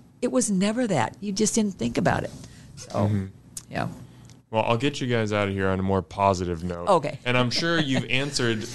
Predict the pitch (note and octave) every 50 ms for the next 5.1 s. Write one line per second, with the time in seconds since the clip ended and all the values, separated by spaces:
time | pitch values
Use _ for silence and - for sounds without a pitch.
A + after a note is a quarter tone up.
0 | - - - - - - - - A2+ G#2+ A#2 A2+ - - - - - _ - -
1 | - A#2+ A2+ - B2+ B2 B2 C3 C3 C3 C#3+ C3+ D3+ F3 F#3 F#3 F#3+ F#3 E3 D3
2 | B2 - - C3+ A#2+ - A#2+ A2 G#2 - - C3 C3 B2 A2 A2+ G#2 G#2 - G#2+
3 | G#2+ G#2+ G#2 G2+ - - - - - C3+ A#2+ A2 G#2 - - A2 G#2 - A2+ G#2+
4 | G#2 G2+ G2 G2 F#2 F2 - G#2 G#2 G2+ G2 F#2+ F#2+ F#2+ F#2 F#2 - - - -
5 | -